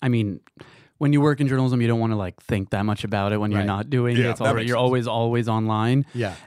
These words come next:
Speaker 1: But I do think a movie that resonated a lot with me when I was younger was Fight Club, which is kind of
Speaker 2: Oh, yeah.
Speaker 1: embarrassing
Speaker 2: <laughs>
Speaker 1: to say, but as a teenager, I, like, absolutely loved it. And it didn't necessarily have any directly, you know, professional consequences, but specifically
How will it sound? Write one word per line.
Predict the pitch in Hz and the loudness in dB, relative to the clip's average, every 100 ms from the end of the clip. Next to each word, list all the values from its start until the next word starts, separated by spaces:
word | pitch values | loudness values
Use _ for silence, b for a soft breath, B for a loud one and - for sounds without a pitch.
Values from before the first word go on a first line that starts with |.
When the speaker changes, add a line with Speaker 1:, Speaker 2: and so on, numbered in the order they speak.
| _ - | _ 0
Speaker 1:
But | 135 | 0
I | |
do | 135 233 | 2 0
think | 240 196 | 0 0
a | 139 | 2
movie | 131 131 120 | 2 2 0
that | 107 | -2
resonated | 98 110 107 117 117 113 | -2 -2 0 0 0 0
a | 98 | -2
lot | 98 101 104 | -2 -2 -2
with | 120 117 | -4 -2
me | 120 120 | 0 2
when | 113 | 0
I | 101 | 0
was | 98 92 | -4 -4
younger | 104 101 113 123 127 127 - _ | -2 -2 -2 -2 -2 -4 -8 _
was | 113 104 98 - | -2 0 -2 -6
Fight | - 107 117 | -6 -4 -4
Club, | - 147 151 | -2 -2 -2
which | 143 | -2
is | 139 | -4
kind | - 170 | -4 0
of | 147 | 2
Speaker 2:
Oh, | |
yeah. | 151 | 2
Speaker 1:
embarrassing | 127 120 113 113 - 113 110 | 0 0 0 -2 -2 -2 0
Speaker 2:
<laughs> | 110 | 2
Speaker 1:
to | 117 113 | 0 -2
say, | - 123 113 113 | -2 -2 0 0
but | 101 | -2
as | 113 117 | -2 -2
a | |
teenager, | 110 131 113 104 | 0 0 0 -2
I, | 98 | -6
like, | 101 - | -8 -2
absolutely | 123 117 - 110 104 | -2 0 0 0 0
loved | 104 101 104 | -2 -4 -2
it. | 110 113 B B B B B _ | 0 -2 B B B B B _
And | 127 117 113 110 | 0 2 0 -2
it | 110 147 127 | -4 -4 0
didn't | 170 180 | 0 0
necessarily | 156 147 147 135 127 117 | -2 -2 0 0 0 0
have | 117 113 | -2 0
any | 113 101 | 0 -2
directly, | 101 113 110 117 117 107 98 - b b b _ | -4 -4 -2 -2 -2 -2 -4 -8 b b b _
you | 131 | 0
know, | 90 87 | 0 -4
professional | 117 - 165 170 151 | -4 0 0 2 0
consequences, | 117 110 98 113 113 104 107 98 | 0 -2 -2 -2 -2 -2 -4 -4
but | 120 110 | -4 -4
specifically | - - 127 139 127 123 131 120 117 | -2 -2 -2 -2 -4 -2 -2 0 0